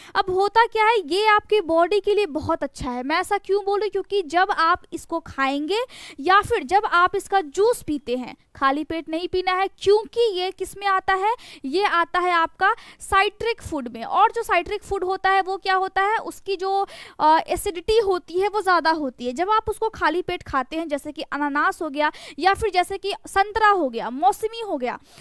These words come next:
वो सारी चीज़ें की वजह से, चीज़ों की वजह से क्या हो जाता है, आपको जब खाली पेट में ढेर सारा उसको जब आप खाते हैं तो आपके पेट में गैस बनता है और दिन भर गैस बना हुआ रहेगा, क्योंकि उसकी जो एसिडिटी होती है वो उस खाने की, वो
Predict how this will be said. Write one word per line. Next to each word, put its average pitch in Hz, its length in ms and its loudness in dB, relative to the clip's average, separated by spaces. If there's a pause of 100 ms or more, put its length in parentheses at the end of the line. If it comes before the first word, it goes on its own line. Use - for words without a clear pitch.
(160)
वो 403 280 2
सारी 415 360 4
चीज़ें 339 420 -2
की 359 160 -4
वजह 294 280 -2
से, 285 160 -4
चीज़ों 359 380 -4
की 403 160 0
वजह 302 260 0
से 339 160 -8
क्या 339 140 -2
हो 339 80 2
जाता 349 260 0
है, 403 180 0
आपको 311 360 0
जब 339 240 -4
खाली 370 420 0
पेट 311 220 -4
में 262 180 -6 (280)
ढेर 415 380 2
सारा 311 300 2
उसको 320 260 -4
जब 294 140 -4
आप 285 160 0
खाते 285 320 -4
हैं 359 100 -4
तो 339 80 -2
आपके 294 240 -2
पेट 285 260 -6
में 277 180 -4
गैस 269 340 0
बनता 370 280 -2
है 392 160 2 (320)
और 453 280 4 (220)
दिन 453 300 4
भर 415 140 4
गैस 339 340 0
बना 285 280 0
हुआ 302 280 -2
रहेगा, 262 520 -2 (100)
क्योंकि 359 340 -2
उसकी 339 320 -8
जो 311 180 -8
एसिडिटी 277 480 -6
होती 330 340 -4
है 359 60 -4
वो 339 120 -6
उस 339 120 -12
खाने 285 320 -4
की, 370 160 -4 (300)
वो 453 100 2